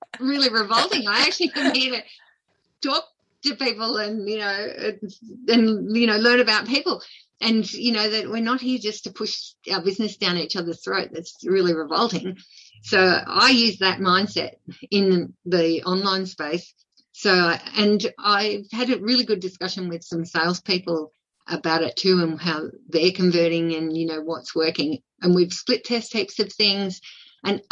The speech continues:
Speaker 2: actually the thing that works the best is either no message by just connecting
Speaker 1: Mm-hmm.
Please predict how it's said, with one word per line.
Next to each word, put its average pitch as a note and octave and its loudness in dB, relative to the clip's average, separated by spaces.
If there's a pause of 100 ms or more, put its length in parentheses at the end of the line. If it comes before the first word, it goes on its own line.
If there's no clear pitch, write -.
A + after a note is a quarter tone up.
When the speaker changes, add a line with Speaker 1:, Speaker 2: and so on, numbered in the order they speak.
(240)
Speaker 2:
actually B3+ 2
the A3+ 0
thing A#3 6
that A#3+ 2
works F#3 0
the F3 -6
best F#3+ -2 (160)
is F3+ 2 (580)
either F#3+ 6
no F#3+ 6
message F3 -4 (580)
by F3 2
just F3 -4
connecting E3+ -4 (160)
Speaker 1:
Mm-hmm. G3+ -10